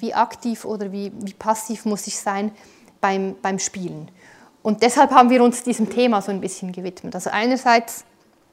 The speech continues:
mit dem Fokus unterstützende Fachpersonen Kinderinteraktion. Dann haben wir noch ein anderes Projekt, was läuft, wo es ganz explizit nochmal um Fantasiespiel und Begleitung von Fantasiespiel geht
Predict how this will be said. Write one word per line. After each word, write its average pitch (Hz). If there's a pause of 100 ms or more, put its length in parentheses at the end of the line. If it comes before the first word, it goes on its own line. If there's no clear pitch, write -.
(380)
mit 240
dem 214
Fokus 240
unterstützende 214
Fachpersonen 180 (420)
Kinderinteraktion. 330
Dann 233
haben 247
wir 226
noch 208
ein 196
anderes 254
Projekt, 262
was 233
läuft, 214 (320)
wo 220
es 190
ganz 226
explizit -
nochmal 180
um 185
Fantasiespiel 190
und 190
Begleitung 180
von 185
Fantasiespiel 185
geht -